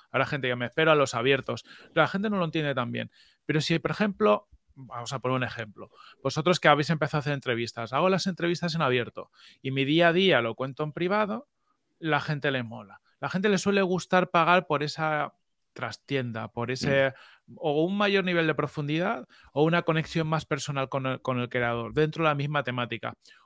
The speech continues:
Speaker 1: O puede haber otras opciones, pero la historia es dar un formato o un con-, o sea, dentro de la misma tipología de contenido o un nivel de profundidad distinto o un formato distinto.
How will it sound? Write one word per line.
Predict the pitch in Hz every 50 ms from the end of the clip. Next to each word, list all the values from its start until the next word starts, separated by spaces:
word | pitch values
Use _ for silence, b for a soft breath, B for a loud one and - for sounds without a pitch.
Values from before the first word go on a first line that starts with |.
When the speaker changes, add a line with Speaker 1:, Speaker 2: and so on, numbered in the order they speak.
| _ _ -
Speaker 1:
O | 139 131 -
puede | - 160 180
haber | 190 196 196
otras | 185 180 156 131 117
opciones, | 139 131 - 196 175 120 113 107 -
pero | 139 135
la | 131
historia | 131 - 175 170 175 147 131
es | 120 120 - - - - _ _ -
dar | 151 160 190
un | 202
formato | 190 - 190 190 180 180 180 202 208 208 - 190 202 247 - _ _ _ _ _ _
o | - 123 131
un | 147 165 175 165
con-, | - - 185 185 185 185 - - - _ _ _ -
o |
sea, | 165 - 147 143
dentro | 156 160 175 180 180
de | 175 180
la | 180 180
misma | 170 180 175 175 170
tipología | - - - 170 165 - - 175
de | 165
contenido | - 165 160 151 160 165 175 170 135
o | 123 135
un | 147
nivel | 160 156 160 156
de | 156
profundidad | 151 156 156 - - 156 156 151 151
distinto | 151 151 131 - 180 175 165 - 175
o |
un | 165 151
formato | - 147 139 135 135 127 - 127
distinto. | 117 113 - - 117 113 107 - 110